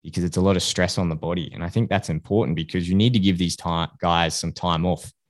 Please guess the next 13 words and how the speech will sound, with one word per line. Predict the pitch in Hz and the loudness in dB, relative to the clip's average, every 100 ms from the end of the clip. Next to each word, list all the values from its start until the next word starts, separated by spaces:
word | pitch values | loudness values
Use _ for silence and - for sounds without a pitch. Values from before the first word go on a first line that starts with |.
| _ | _
in | 87 | -2
their | 85 87 | 2 2
off | - | 0
season. | 82 73 80 | -2 -2 -4
Like, | 71 | -4
yes, | 95 107 113 | 2 2 2
they're | 92 80 - _ | 2 0 -2 _
top | - 104 - _ | -2 -2 -2 _
elite | 90 90 92 | -2 0 0
level | 80 87 87 | 0 0 0
world | 82 85 80 | 0 0 0
champion | 95 85 78 | 0 0 0
athletes. | 76 80 - 113 151 | -2 -2 0 2 0